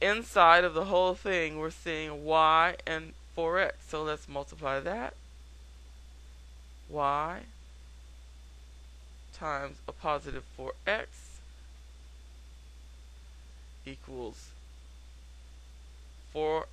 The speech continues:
X Y. And the very last thing we're going to do is multiply the, um, the last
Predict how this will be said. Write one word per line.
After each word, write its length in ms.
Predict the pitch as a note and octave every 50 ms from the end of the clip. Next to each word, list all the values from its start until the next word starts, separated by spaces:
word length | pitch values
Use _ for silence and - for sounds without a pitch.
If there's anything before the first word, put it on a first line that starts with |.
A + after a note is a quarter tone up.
| - - -
X 320 | F3+ F#3+ - - - -
Y. 640 | D3+ D#3+ D3 D3 C#3+ C#3 C3+ C3+ C3+ C#3+ E3 C4+ C#4 C#4 - - - - - - - - - - - - - - - - - - - - - - - - - - - - - - - - - - - - - - -
And 760 | E3 F3 F3+ F3+ F3 F3 E3+ E3 E3 D#3+ D#3 D#3 D#3 D#3 D#3+ D#3 - - - - - - - - - - - - - - - - - - - - - - - - - - - - - - - - -
the 80 | - D#3
very 220 | D#3+ F3+ F3+ F3+
last 300 | F3 F3+ F3 F3 - -
thing 180 | - F#3+ F#3+ F3+
we're 80 | F3+
going 240 | F3+ - E3+ E3+ E3
to 100 | - E3+
do 300 | E3 D#3+ F#3+ G3+ G#3 G#3
is 160 | F#3+ F#3 - F3+
multiply 840 | F3 D#3+ E3 E3+ - E3 - G3+ E3+ D#3+ D3+ D3 D3 C#3+ C#3+ D3 E3 - - - - - - - - - - - - - - - - - - - - - - - - - - - - - - - - - - - - - C#3 C#3+
the, 320 | D#3 E3+ E3+ E3 E3 D#3+ - - -
um, 460 | D#3 D3+ D3 D3 C#3+ C#3+ C#3 C#3 C#3 C#3+ - - - - - - - - - - - - - - - - -
the 180 | D#3+ F3 E3 D#3+
last 680 | E3 E3+ F3+ F3+ F3+ F#3+ G3+ A3 - - - - -